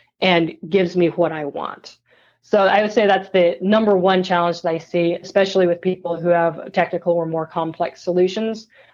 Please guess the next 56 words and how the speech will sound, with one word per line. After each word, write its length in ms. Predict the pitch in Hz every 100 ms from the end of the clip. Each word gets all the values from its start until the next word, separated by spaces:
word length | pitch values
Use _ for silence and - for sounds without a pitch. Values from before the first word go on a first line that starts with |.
| -
Um, 240 | 165 165
it's 160 | 165 180
easy 220 | 196 180
to 80 | 175
fall 280 | 180 175
in 60 | 170
love 260 | 170 180 185
with 180 | 165
what 140 | 175 -
you're 100 | 175
doing 440 | 170 175 190 214 -
and 260 | 170 165
the 100 | 165
way 180 | 165 175
you 120 | 175
do 200 | 160 170
it 140 | 185 170
and 140 | 165
what 140 | 165 165
makes 200 | 170 170
it 100 | -
so 180 | 185 175
cool. 440 | 175 175 175 202 - - _ -
But 320 | 170 175 - -
if 300 | 180 170 - _ _ -
you 260 | 180 196 - _
are 160 | 190 185
not 320 | 180 185 175
tapping 380 | - 185 175 175
into, 580 | 170 175 175 185 170 165
on 200 | 175 165
an 120 | 156
emotional 500 | 151 160 180 185 170
level, 400 | 160 160 156 151 _ _ _
what 220 | 202 180
your 120 | 185 170
customers 540 | 185 160 - 170 156
want 240 | 160 165
and 100 | 156
the 60 | 151
job 460 | 143 165 165 165 -
to 80 |
be 120 | 165 160
done 300 | 165 160 160
from 160 | 160
their 200 | 147 156
perspective, 600 | 156 156 - 147 - 147 - - - -
um, 180 | 147 139
your 120 | 156
marketing 380 | 156 151 - 151
is 100 | 147
going 180 | 147 143
to 60 |
fall 240 | - 139 -
on 100 | -
deaf 260 | - -